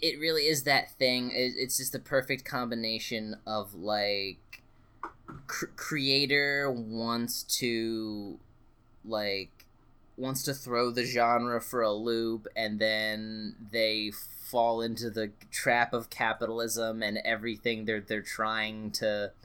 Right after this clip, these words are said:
everything they're trying to throw up to, like, turn on their heads just gets horribly morphed into everything they didn't want the show to be, and then they make a movie that gives a big middle finger to all of that, and then it doesn't work,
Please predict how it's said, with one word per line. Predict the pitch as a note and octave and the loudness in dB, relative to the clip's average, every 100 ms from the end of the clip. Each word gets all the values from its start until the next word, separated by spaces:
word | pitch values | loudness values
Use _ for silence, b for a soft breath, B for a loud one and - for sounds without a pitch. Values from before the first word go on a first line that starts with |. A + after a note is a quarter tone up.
| b b b b b | b b b b b
everything | D3 D3 D3+ D3+ | 4 6 4 4
they're | C#3 | 4
trying | C3+ C#3+ C3+ C#3 | 4 4 4 4
to | C3+ | 2
throw | C3+ C#3+ C3+ C3+ | 0 4 6 6
up | - - - | 2 -4 -4
to, | C3 A#2+ | 0 2
like, | A#2+ A#2+ | 2 2
turn | - C#3 | 0 0
on | C3 | 2
their | B2+ A2+ | 2 2
heads | B2+ B2 B2 B2 B2 | 4 6 6 4 0
just | B2 | -2
gets | C#3 B2+ - - - - - | 0 -2 -4 -12 -20 -20 -20
horribly | - C#3 C3+ C3 C#3+ | -4 2 4 4 0
morphed | A#2 A2+ B2 A#2+ | -2 0 0 0
into | B2+ A#2 A2+ G#2+ - G2+ - - | 0 2 2 0 -8 -14 -10 -4
everything | B2 B2+ B2+ | -2 -2 -2
they | A#2 | 0
didn't | A2 A#2 B2 A#2 | 0 0 0 -2
want | A#2+ | -2
the | A#2+ | 0
show | B2+ | 0
to | A#2 | 0
be, | A2+ A#2 A#2 A#2 - B | -2 -4 -4 -6 -8 B
and | C#3 C#3+ | 0 2
then | C3+ | 2
they | |
make | C3 C3+ | 4 4
a | C3 | 4
movie | A#2+ B2 B2+ B2 B2+ B2 | 0 -2 -2 0 0 0
that | A#2+ | 0
gives | B2 A#2 | -2 -2
a | |
big | A#2 B2 | -2 0
middle | B2+ B2 | 0 0
finger | C3 A#2+ B2 B2 | 0 0 2 4
to | |
all | A#2+ G#2 A#2 A#2+ | 4 6 4 4
of | A#2+ | 2
that, | A#2 A#2 A#2+ - B B B | 2 4 2 0 B B B
and | C3+ C3 | 2 4
then | C3 | 2
it | C3 | 2
doesn't | C3 B2+ C3+ A#2+ | 2 0 0 -2
work, | B2 C3 C3+ - | 2 4 4 -2